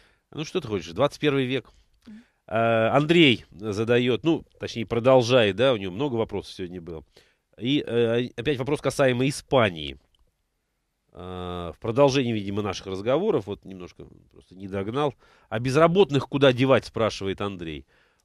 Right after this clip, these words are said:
Speaker 1: Около двадцати пяти процентов. Ну, где-то такая, да, если не официальная безработица,
Speaker 2: Да,
Speaker 1: около
Speaker 2: это
Speaker 1: пятидесяти.
Speaker 2: официальная. Пи-, пятьдесят процентов это уже по молодёжи
Speaker 1: По молодёжи,
Speaker 2: официально.
Speaker 1: да-да-да. Те, кто до тридцати лет. Конечно, денег дадут, денег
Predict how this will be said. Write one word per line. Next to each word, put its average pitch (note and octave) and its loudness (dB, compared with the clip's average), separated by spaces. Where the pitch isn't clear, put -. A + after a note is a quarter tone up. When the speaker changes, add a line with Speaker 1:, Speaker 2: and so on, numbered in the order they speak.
Speaker 1:
Около C#3+ 0
двадцати C#3 -2
пяти C#3 -8
процентов. B2 0
Ну, D#3+ -2
где-то C#3 -4
такая, C3 2
да, D3+ 2
если C#3 0
не G#2 -6
официальная G2+ -4
безработица, A2+ -4
Speaker 2:
Да, G#2 -6
Speaker 1:
около A2 -2
Speaker 2:
это G#2 -8
Speaker 1:
пятидесяти. A#2 -6
Speaker 2:
официальная. A3 -6
Пи-, A3+ -14
пятьдесят B3+ -2
процентов C4 -4
это A3+ -6
уже A3 -4
по G#3 -4
молодёжи G#3+ 0
Speaker 1:
По C3 0
молодёжи, A2+ 2
Speaker 2:
официально. F2+ -2
Speaker 1:
да-да-да. D2+ -10
Те, C3+ -2
кто C3+ 0
до A#2+ -2
тридцати A2+ -8
лет. F#2 -6
Конечно, C#3 -6
денег C3 0
дадут, C3+ 2
денег A2+ -6